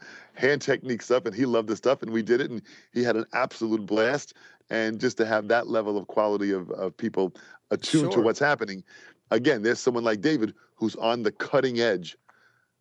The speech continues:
Speaker 1: of being aware of how technology is helping out.
Speaker 2: Mm-hmm. Now, how do you feel about the intimacy of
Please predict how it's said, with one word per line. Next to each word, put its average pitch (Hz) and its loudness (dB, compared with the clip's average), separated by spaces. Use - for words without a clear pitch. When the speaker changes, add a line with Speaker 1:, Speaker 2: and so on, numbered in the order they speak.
Speaker 1:
of 101 2
being 117 0
aware 117 4
of 101 -4
how 104 0
technology 95 -4
is 87 -2
helping 85 -4
out. 71 -12
Speaker 2:
Mm-hmm. 127 -4
Now, 160 2
how 202 0
do 240 -2
you 214 -2
feel 202 -2
about 165 0
the 143 -4
intimacy 127 -6
of 113 -6